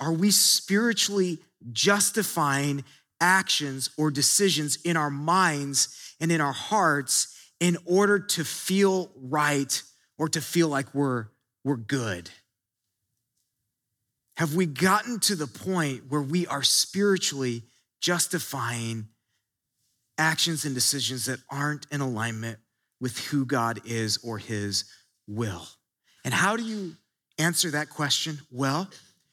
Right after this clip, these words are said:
if your decisions aren't anchored in our unchanging God, you're wandering from his will. And what ultimately does this say? You've replaced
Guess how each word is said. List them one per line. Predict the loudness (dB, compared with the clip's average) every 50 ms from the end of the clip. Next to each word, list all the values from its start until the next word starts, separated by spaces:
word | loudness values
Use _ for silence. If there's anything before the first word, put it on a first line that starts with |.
| _ _ -8
if | -6 -6 0 2
your | 2 2 2
decisions | 0 0 0 2 2 2 2 2 2 0 0 -2 -2 -4 -4 -4 -6 -6 -20 -20 -12 -4 0
aren't | 2 4 4 4 2 -2 -8 _ -2
anchored | 2 2 2 2 2 0 -2 -2 -2 0
in | 2 2 4 4 2 2 0 -2 -4 -8 -12 -20 _ _ -2
our | 0 0 0 0
unchanging | 2 0 2 2 2 0 0 0 0 -2 -2 -2 -2 -2 -2
God, | 0 2 2 2 2 2 0 0 -2 -4 -8 _ _ _ _ _ _ -12
you're | -8 -2 2 2 4 4 4 4 4 2 2 0 -2 -6 -14 _ -8
wandering | -6 -4 -2 0 0 -2 -2 -2 -4 -2 -2 -2 -2 -4 -4 -6 -8 _ _
from | -12 -6 -6 -4 -4 -6
his | -6 -6 -6 -6
will. | -6 -8 -10 -10 -12 -16 _ _ _ _ _ _ _ _ _ _ _ _ _ _ _ _ -20 -20 -20 _ _ _ _ _ _ _ _ _ _ _ _ _ _ _ _ _ _ _ _ _ _ _ _ _ _ _ _ _ _ -8
And | -6 -4 -2
what | 0 0 0
ultimately | 0 0 -2 -4 -4 -4 -4 -4 -4 -6 -6
does | -4 -2 -2 -2 -2
this | -2 0 0
say? | 0 0 0 -2 -4 -6 -6 -6 -8 -10 -12 _ _ _ _ -12
You've | -4 -2 0 0 2 0 -2 -4 -6 -12 _ _
replaced | -8 -8 -8 -8 _ -6 -2 0 0 0 0 0 0 0 -2 -4 -12